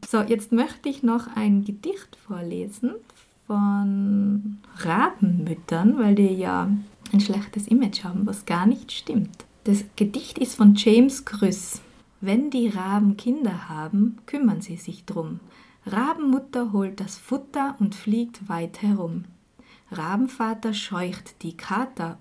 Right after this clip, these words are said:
oder Katzen weg. Wenn die Kleinen ängstlich weinen, kriegt er einen Schreck.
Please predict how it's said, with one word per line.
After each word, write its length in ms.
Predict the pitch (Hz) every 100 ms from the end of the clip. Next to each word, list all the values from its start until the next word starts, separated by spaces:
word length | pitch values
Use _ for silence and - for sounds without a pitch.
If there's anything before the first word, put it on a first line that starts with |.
| -
oder 320 | 196 180 165
Katzen 500 | - 311 311 - 165
weg. 300 | 160 - - _ _ - _ -
Wenn 220 | 208 226
die 120 | 202
Kleinen 460 | 208 190 180 175 165
ängstlich 520 | 175 175 - - - 170
weinen, 540 | 170 254 285 277 269 -
kriegt 280 | - 208 -
er 140 | 208
einen 260 | - 180 202
Schreck. 300 | 208 151 -